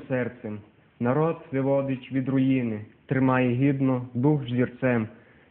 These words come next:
Крізь час у плин і перешкоди прямує в шлях до переможців. Він вірить в націю завжди і в долю світлу українців.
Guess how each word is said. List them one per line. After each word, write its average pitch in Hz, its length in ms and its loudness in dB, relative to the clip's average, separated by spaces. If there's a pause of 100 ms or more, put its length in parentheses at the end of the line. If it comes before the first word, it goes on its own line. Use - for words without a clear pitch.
Крізь 123 280 2
час 165 300 0
у 147 60 -4
плин 147 380 -2 (120)
і 135 80 -6
перешкоди 127 760 0 (280)
прямує 127 420 4
в 110 60 0
шлях 147 440 0
до 123 100 -2
переможців. 120 760 0 (320)
Він 123 240 4
вірить 156 460 2
в - 20 0
націю 131 520 0
завжди 113 540 0 (280)
і 127 100 2
в 113 60 0
долю 143 380 2 (100)
світлу 131 440 -2
українців. 120 800 0